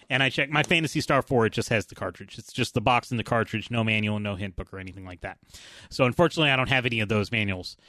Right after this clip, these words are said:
to show off here. But people were talking about the manuals that they really liked and that there was a thing that they really enjoyed, uh, walking home, you know, on the ride home, reading the manual. Now you can just read the back of the box,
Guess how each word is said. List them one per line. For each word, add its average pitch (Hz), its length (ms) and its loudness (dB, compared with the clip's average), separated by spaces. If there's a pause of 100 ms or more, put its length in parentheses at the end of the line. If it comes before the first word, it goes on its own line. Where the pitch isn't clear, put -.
(300)
to 135 100 4
show 120 200 4
off 110 100 4
here. 127 140 2
But 135 100 -4
people 202 220 4
were 233 80 4
talking 190 240 4
about 214 160 2
the 202 80 2
manuals 160 380 2
that 175 120 0
they 180 100 4
really 180 220 4
liked 185 320 2
and 117 320 0
that 113 160 0
there 113 140 4
was 117 200 0
a 110 380 2
thing 127 160 2
that 127 120 0
they 120 100 4
really 120 260 4
enjoyed, 120 560 2
uh, 101 320 2 (640)
walking 156 440 4
home, 151 180 4
you 139 140 6
know, 120 240 2
on 143 220 4
the 139 80 6
ride 139 280 6
home, 143 340 6
reading 135 260 4
the 131 60 4
manual. 127 300 4
Now 117 160 4
you 123 120 4
can 120 120 -2
just 104 160 -2
read 117 160 0
the 107 60 2
back 107 240 4
of 101 40 -4
the 101 60 -2
box, 120 540 2